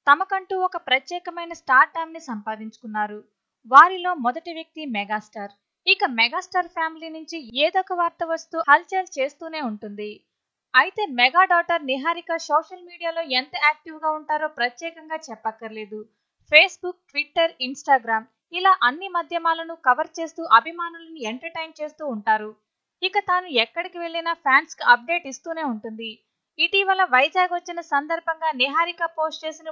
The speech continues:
ఓ వీడియో సోషల్ మీడియాలో వైరల్ అయింది. ఇక్కడి ఓ బార్ గురించి వెల్లడిస్తూ నిహారిక ఈ పోస్ట్ చేయడమే ఇందుకు కారణం. బార్ అంటే మద్యం మాత్రం కాదండోయ్. ఇంతకీ అదేంటో ఇప్పుడు మనం తెలుసుకుందాం. వైజాగ్లో బ్యాకర్స్ కాస్టల్ అనే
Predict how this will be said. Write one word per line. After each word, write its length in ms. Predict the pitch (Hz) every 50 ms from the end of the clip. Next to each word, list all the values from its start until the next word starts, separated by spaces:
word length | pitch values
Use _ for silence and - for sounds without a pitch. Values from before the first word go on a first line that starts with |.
| 302
ఓ 80 | 311 311 302
వీడియో 360 | 247 247 262 269 240 285 285 277
సోషల్ 500 | 285 _ - 302 320 330 339 381 381 370 359
మీడియాలో 340 | 359 349 339 339 339 339 339
వైరల్ 380 | 285 226 226 233 240 240 233 226
అయింది. 320 | 226 220 220 220 220 220 220 220 _ _ _ _ _ _ _ _ _ _
ఇక్కడి 360 | 294 339 - _ 403 403 392 381
ఓ 120 | 349 370 349
బార్ 340 | 285 196 220 233 277 330 359
గురించి 380 | - 359 349 349 349 - 349
వెల్లడిస్తూ 560 | 240 214 233 247 285 320 320 330 311 _ _ 311
నిహారిక 500 | 285 233 233 254 269 330 349 349 339 - 349 339
ఈ 120 | 339 330 330
పోస్ట్ 360 | 320 - 262 285 302 - _ -
చేయడమే 400 | 320 311 311 311 311 311 320 311
ఇందుకు 320 | 302 302 294 302 311 311
కారణం. 420 | _ 226 208 208 220 220 220 214 214 _ _ _ _ _ _ _ _ _ _
బార్ 360 | 220 190 240 269 330 370 370
అంటే 240 | 359 359 330 349 349
మద్యం 440 | 330 269 220 233 233 _ 330 349 339
మాత్రం 320 | 339 330 330 - 330 320 311
కాదండోయ్. 640 | - 262 240 233 233 247 240 233 233 233 214 202 208 _ _ _ _ _ _ _ _
ఇంతకీ 360 | - 320 370 - 415 392 392 392
అదేంటో 420 | 381 359 302 285 294 339 320 359
ఇప్పుడు 280 | 359 349 - _ 330 311
మనం 240 | 311 311 320 339 339
తెలుసుకుందాం. 680 | _ 269 226 233 233 - - - 240 233 226 226 220 220 247 _ _ _ _ _ _ _ _
వైజాగ్లో 680 | 240 202 247 262 302 349 339 392 392 370 359 359 381 - 226
బ్యాకర్స్ 480 | 233 254 277 311 - 370 370 - - -
కాస్టల్ 380 | 330 330 320 - 349 330 339 330
అనే 160 | 339 330 311